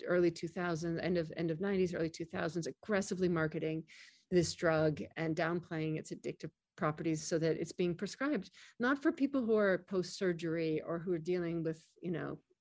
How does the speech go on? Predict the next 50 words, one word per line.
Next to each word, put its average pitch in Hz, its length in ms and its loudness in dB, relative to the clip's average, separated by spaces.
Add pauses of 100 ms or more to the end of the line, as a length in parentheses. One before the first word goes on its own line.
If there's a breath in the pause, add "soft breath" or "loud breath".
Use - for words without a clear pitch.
(120)
um, - 340 -2 (400 loud breath)
terminal 175 440 4
illness, 170 500 2
right? 165 280 2
Where, 160 340 0
you 175 160 0
know, 160 80 2
you 180 180 2
need 220 320 4
these 170 160 -2
drugs. - 320 -8
I 180 60 0
mean, 180 100 4
these 175 120 2
drugs 170 260 0
are 160 80 0
important, - 540 -4
right? - 280 2 (120)
For, 160 280 2
for 160 100 -2
people 170 280 0
who 180 80 0
are 160 60 4
really 160 260 0
suffering, - 520 -8 (300 loud breath)
but 208 160 4
for, 180 220 2
like, 147 260 2
minor, 175 540 0 (340)
um, - 320 -4
ailments. 175 640 2
And, 170 340 0 (500 loud breath)
you 254 120 4
know, 196 140 6
when, 196 580 2 (140)
when 214 280 2
it 254 80 -2
becomes 196 360 -4
very 180 200 2
clear, 262 400 -2
and, 214 100 4
you 214 80 4
know, 220 80 4
the 208 120 0
tragedy 233 440 -2
of 190 60 2
the 185 80 0
story 190 460 0
is 175 260 -2
that - 240 -4